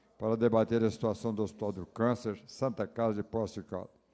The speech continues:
Sala das Comissões, sete de novembro de dois mil e dezoito, assinado o deputado Carlos Pimenta. Em, em votação.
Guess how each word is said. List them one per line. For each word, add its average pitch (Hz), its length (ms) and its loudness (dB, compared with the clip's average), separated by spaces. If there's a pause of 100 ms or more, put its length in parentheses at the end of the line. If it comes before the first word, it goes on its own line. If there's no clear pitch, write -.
(280)
Sala 113 280 2
das 101 180 -2
Comissões, 107 400 -4
sete 107 200 -4
de 95 40 -10
novembro 101 240 -4
de 95 60 -6
dois 98 140 -2
mil 98 100 -2
e - 20 -10
dezoito, 104 380 -2
assinado 107 420 -2
o 101 60 -2
deputado 95 260 -6
Carlos 107 260 -2
Pimenta. 113 480 -2 (720)
Em, 143 160 4 (240)
em 135 100 2
votação. 120 600 4